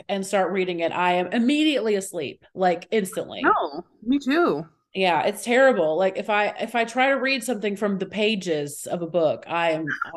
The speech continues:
Speaker 1: I am asleep. But I'm
Speaker 2: One time
Speaker 1: hoping
Speaker 2: we
Speaker 1: that
Speaker 2: had the, we had the power go out, and I, like, was reading by candlelight, basically, to my kids, and everybody was <laughs> asleep in, like, two pages.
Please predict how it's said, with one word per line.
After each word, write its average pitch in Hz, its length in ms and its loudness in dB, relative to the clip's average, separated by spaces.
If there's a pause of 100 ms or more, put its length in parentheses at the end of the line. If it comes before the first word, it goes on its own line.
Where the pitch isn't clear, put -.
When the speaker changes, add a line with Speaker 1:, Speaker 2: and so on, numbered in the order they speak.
(120)
Speaker 1:
I 190 60 -4
am 175 100 -2
asleep. 160 460 -6 (400)
But 214 180 6
I'm 220 120 2
Speaker 2:
One 220 100 -4
time 247 140 4
Speaker 1:
hoping 294 300 -2
Speaker 2:
we 240 60 -2
Speaker 1:
that 208 260 -2
Speaker 2:
had 196 100 -4
the, 196 100 -4 (320)
we 254 80 0
had 247 80 -4
the 208 60 -10
power 254 340 2
go 165 200 0 (100)
out, 123 200 -4
and 180 100 0
I, 180 100 2
like, 160 200 -2
was 165 220 -2
reading 170 500 2
by 139 140 0
candlelight, 143 600 -2
basically, 147 640 -2 (200)
to 196 140 4
my 170 220 0
kids, 180 340 4
and 170 120 2
everybody 180 420 2
was 247 160 2
<laughs> - 80 -8
asleep 262 480 2
in, 381 140 6
like, 381 220 -6
two 285 240 2
pages. 349 520 4